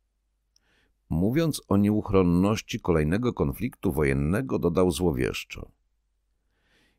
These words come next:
„Jeżeli wojna wybuchnie, nie będziemy siedzieć z założonymi rękami. Będziemy musieli wziąć w niej udział, lecz zrobimy to jako ostatni.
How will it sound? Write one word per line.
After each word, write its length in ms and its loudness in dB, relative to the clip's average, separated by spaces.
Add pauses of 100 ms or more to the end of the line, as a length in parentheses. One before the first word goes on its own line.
„Jeżeli 500 4
wojna 580 4
wybuchnie, 960 0 (460)
nie 220 4
będziemy 680 6
siedzieć 440 2
z 80 -4
założonymi 680 4
rękami. 760 -2 (640)
Będziemy 680 4
musieli 540 2
wziąć 480 2
w 100 -4
niej 380 2
udział, 720 0 (260)
lecz 320 2
zrobimy 680 -2
to 180 2
jako 440 2
ostatni. 1040 0